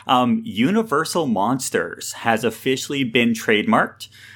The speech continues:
Um, a trademark has been filed, uh, with the, um, with the federal government as of Friday, August twenty-third.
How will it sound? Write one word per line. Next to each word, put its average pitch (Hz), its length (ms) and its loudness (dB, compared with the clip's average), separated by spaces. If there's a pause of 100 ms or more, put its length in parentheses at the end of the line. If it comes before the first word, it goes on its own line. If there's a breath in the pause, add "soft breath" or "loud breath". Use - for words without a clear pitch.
(120)
Um, 101 360 4
a 107 100 0
trademark 120 540 2
has 107 180 0
been 110 200 0
filed, 127 840 0
uh, 104 400 4
with 110 540 2
the, 107 640 2 (440 loud breath)
um, 101 360 -4
with 113 140 -2
the 117 80 -4
federal 123 400 2
government 110 540 2
as 120 300 -2 (100)
of 113 840 2 (480)
Friday, 151 760 0
August 123 380 0
twenty-third. 123 760 -2